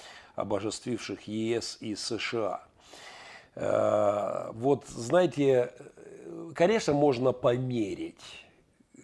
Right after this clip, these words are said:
количество или качество божественного присутствия и влияния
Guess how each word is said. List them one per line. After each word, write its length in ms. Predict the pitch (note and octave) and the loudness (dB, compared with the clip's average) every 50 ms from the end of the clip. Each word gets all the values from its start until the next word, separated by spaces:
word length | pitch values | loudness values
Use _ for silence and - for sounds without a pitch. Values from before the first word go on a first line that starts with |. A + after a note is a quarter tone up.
| - - - - - - _ _ | -20 -20 -20 -20 -20 -20 _ _
количество 1040 | - C#3 B2+ C3 B2+ A#2 - A#2+ G#2+ - - - A#2 A2 G#2 G2+ G2 F#2+ F#2 - - - _ _ _ | 0 0 0 2 0 -2 -2 -4 -4 -6 -8 -4 0 2 4 4 4 2 0 -2 -8 -14 _ _ _
или 220 | - G2+ G#2 G2 F#2 | -6 -4 -4 -4 -4
качество 800 | F2 - - D#3 D3 C3+ - - - A2 - - - - A2 G2+ | -4 6 10 10 10 10 8 2 -2 -2 -4 -6 -6 -2 -2 -2
божественного 920 | G2+ G2+ A#2 A2 G#2+ A#2+ A2+ - - - A2+ A2 A2 G#2+ G#2+ G#2+ G#2 G2 | 0 0 0 0 0 -2 -2 -2 -4 -6 -4 -4 -2 -2 -2 -2 -4 -4
присутствия 840 | - - A#2 A#2+ A2 - - - D3 A2+ - - - A2 G#2 G#2 | -4 -4 -6 -6 -6 -6 -8 -8 -10 -10 -12 -10 -6 -4 -2 -2
и 20 | G#2 | -2
влияния 800 | G2+ A2 A2+ A#2 A#2 B2 B2+ A#2 G#2 F#2+ F#2+ F#2+ G2 G#2+ B2 | -2 -4 -4 -2 0 4 4 4 4 2 -2 -4 -4 -6 -8